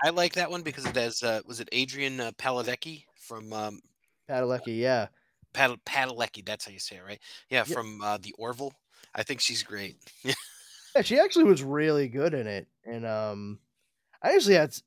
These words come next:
Speaker 2: have to say, like, uh, I can't, I can't remember if she was in both. I think she was, uh, S-, Sierra Miller, Sienna Miller
Speaker 1: Yes,
Speaker 2: as
Speaker 1: as
Speaker 2: the
Speaker 1: the
Speaker 2: Baroness.
Speaker 1: Baroness, yep.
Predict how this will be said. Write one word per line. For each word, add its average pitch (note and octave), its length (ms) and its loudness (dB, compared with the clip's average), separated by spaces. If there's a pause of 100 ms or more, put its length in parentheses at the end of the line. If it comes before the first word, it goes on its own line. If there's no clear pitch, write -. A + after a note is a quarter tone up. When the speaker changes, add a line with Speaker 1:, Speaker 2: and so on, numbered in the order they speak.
(120)
Speaker 2:
have D#3 180 2
to - 60 -12
say, D#3 240 2
like, A2+ 280 -4
uh, G#2 560 -4
I D#3 100 -4
can't, B3+ 260 -4
I F3+ 100 0
can't C4 200 -8
remember A#3+ 140 2
if F#3 60 -6
she E3 100 -6
was C3+ 100 -6
in A#2 120 -4
both. C3+ 340 0
I A2+ 80 -4
think C4 220 -6
she A#2 120 -6
was, F#2+ 320 -6
uh, G#2+ 160 -2
S-, - 300 -8
Sierra C#3+ 520 0
Miller, B2+ 360 -2
Sienna B2+ 340 -6
Miller D#3+ 420 0 (380)
Speaker 1:
Yes, C3+ 400 6
Speaker 2:
as A#2+ 200 6
Speaker 1:
as - 0 -
Speaker 2:
the A#2 100 0
Speaker 1:
the A2 180 2
Speaker 2:
Baroness. F3+ 400 2
Speaker 1:
Baroness, - 0 - (240)
yep. A#2+ 160 -4